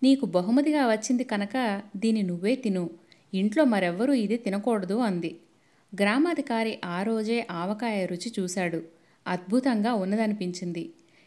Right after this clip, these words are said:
ఇతర కూరలు మాని రెండు రోజుల పాటు ఆవకాయతోనే భోజనం ముగించాడు.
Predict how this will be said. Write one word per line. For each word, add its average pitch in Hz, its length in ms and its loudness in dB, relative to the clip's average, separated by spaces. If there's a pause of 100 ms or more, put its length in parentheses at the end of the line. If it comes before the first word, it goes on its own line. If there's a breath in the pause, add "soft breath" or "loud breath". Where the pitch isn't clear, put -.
(140 soft breath)
ఇతర 220 260 2
కూరలు 240 440 2
మాని 202 360 0 (340 loud breath)
రెండు 214 300 2
రోజుల 214 360 2
పాటు 214 440 -2
ఆవకాయతోనే 214 880 -2
భోజనం 214 560 2
ముగించాడు. 180 600 0